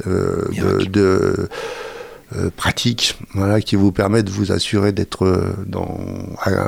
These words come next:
Speaker 1: d'accéder à certains films dans certaines séances, parce que parfois, celles-ci sont bien complètes. Et puis, euh, surtout, il y a toute une équipe qui travaille d'arrache-pied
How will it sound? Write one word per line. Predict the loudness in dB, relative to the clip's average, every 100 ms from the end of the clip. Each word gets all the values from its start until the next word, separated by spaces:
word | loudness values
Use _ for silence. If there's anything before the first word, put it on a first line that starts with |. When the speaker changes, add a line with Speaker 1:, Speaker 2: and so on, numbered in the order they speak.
| 0 -2 -2 -2 0
Speaker 1:
d'accéder | 0 0 0 2
à |
certains | 0 2 0
films | 2 2
dans | 4 0
certaines | -2 -2 0 2
séances, | 2 2 2
parce | -4 -4
que |
parfois, | -4 -2 -4 -2 -2
celles-ci | 0 -2 -2 -2 -2
sont | -2 -2 -2 -4 -8 -14 -20 -20 -20 -10
bien | 0 4 4
complètes. | 6 4 4 4 2 -4 -12 -14 -14 -14 -14 -14 -4
Et | 0
puis, | 0 4 6 8
euh, | 8 8 8 4
surtout, | 2 0 2
il | 2
y |
a |
toute | 2 0 0
une | 0
équipe | 0 0 -2
qui | -2
travaille | -2 0 2 2
d'arrache-pied | 0 -2 0 0